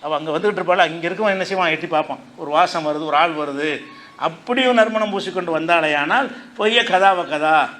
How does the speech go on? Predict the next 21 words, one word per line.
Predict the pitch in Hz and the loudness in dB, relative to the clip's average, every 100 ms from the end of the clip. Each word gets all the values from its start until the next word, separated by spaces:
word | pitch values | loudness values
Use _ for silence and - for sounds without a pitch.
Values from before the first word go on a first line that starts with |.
| - | -8
அவ | 160 185 | -2 0
இந்த | 175 175 | 0 -4
மாதிரி | 175 170 | -2 2
ஆளு" | 160 147 143 143 - - - - - | 4 2 0 -4 -6 -12 -20 -14 -10
அப்படின்னு | 185 220 | -8 -2
கடும் | 185 220 214 | 2 2 4
வார்த்தையை | 185 170 180 | 2 2 -6
சொன்னா, | 170 175 | -6 -6
அது | 165 | -2
வார்த்தை | 170 202 180 | 0 0 0
சொல்ல | 170 185 180 | -4 -2 -2
மாட்டேங்கிறாரு. | 165 160 135 135 - - | -2 -2 -4 -4 -16 -14
கடும் | - 208 233 | 0 2 2
வார்த்தையை | 226 190 190 185 | 2 2 2 -4
ரசூலுல்லாஹ் | 170 175 170 165 | -2 -2 -2 -2
சொன்னாங்கன்னு | 160 160 175 202 151 | -2 -2 -2 -2 -2
வருது. | 135 - - - | -4 -12 -20 -8
அப்ப | 180 180 | -4 -2
நறுமணம் | 160 165 233 240 226 196 | 2 0 2 0 0 -2
பூசுறது | 190 180 175 | -2 0 0
என்பது | 170 165 156 190 247 226 | 0 -2 -2 -4 -6 -8